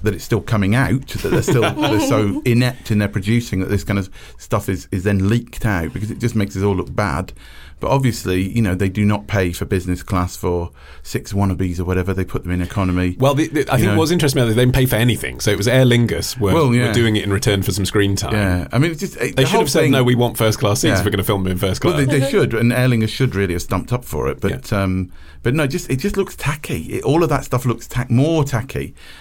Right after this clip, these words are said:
Speaker 1: And one of the, the wor-, the worst things about the X Factor is they build it up so great that they're gonna go to the judges' houses, or it's gonna be somewhere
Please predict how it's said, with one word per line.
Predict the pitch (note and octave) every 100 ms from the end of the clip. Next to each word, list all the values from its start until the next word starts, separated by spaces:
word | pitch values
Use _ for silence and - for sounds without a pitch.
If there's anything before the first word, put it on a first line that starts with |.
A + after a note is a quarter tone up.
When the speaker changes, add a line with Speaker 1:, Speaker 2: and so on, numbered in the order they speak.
| - -
Speaker 1:
And | A2+
one | D#3
of | C#3
the, | A#2 G#2+
the | G#2+
wor-, | A2+ B2+
the | G2+
worst | G#2+ B2 A2+
things | G2+
about | G2
the | G#2+
X | B2
Factor | A2 - F#2+
is |
they | F#2+
build | F2 A#2+ B2
it | G#2+
up | A2 -
so | - G#2
great | A2 G#2 G2
that | D#2+
they're |
gonna | F#2+ F#2+
go | F#2
to | -
the |
judges' | E2+ F#2+ F#2
houses, | G#2 F#2+ F#2+ F#2 -
or | F#2+
it's | F2+
gonna | F#2+
be | F2+
somewhere | F#2+ F#2